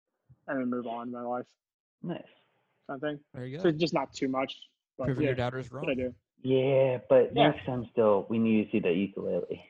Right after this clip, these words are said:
Speaker 3: Yeah.
Speaker 1: You'll, yeah, you'll see it. You'll see it.
Speaker 3: You're actually gonna have to play it.
Speaker 2: Yeah, yeah, you have to play it.
Speaker 1: We'll see.
Speaker 3: Because it could just be s-,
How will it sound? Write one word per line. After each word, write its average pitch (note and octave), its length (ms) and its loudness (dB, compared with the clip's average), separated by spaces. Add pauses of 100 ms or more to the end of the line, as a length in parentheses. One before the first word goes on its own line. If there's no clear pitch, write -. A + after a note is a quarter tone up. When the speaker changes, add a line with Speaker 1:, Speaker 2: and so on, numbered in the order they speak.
Speaker 3:
Yeah. A#2+ 300 -4 (600)
Speaker 1:
You'll, F3 240 6
yeah, G3+ 80 8
you'll F#3+ 160 6
see B3+ 260 2
it. E3+ 220 -2
You'll G3 160 0
see C#4 160 0
it. F#3+ 140 2 (220)
Speaker 3:
You're C3+ 160 6
actually C#3 180 2
gonna C#3+ 100 4
have C3+ 100 2
to B2+ 60 -4
play C3+ 240 2
it. - 120 -4 (640)
Speaker 2:
Yeah, B2 180 6
yeah, - 0 -
you G#2+ 260 2
have G#2+ 100 -4
to G2 60 -10
play F2+ 260 -4
it. - 100 -10 (1600)
Speaker 1:
We'll C#3+ 160 -14
see. C3+ 180 -20 (460)
Speaker 3:
Because D3 240 2
it D3 100 0
could E3 160 4
just D3 200 -2
be A#2 240 0
s-, - 180 -14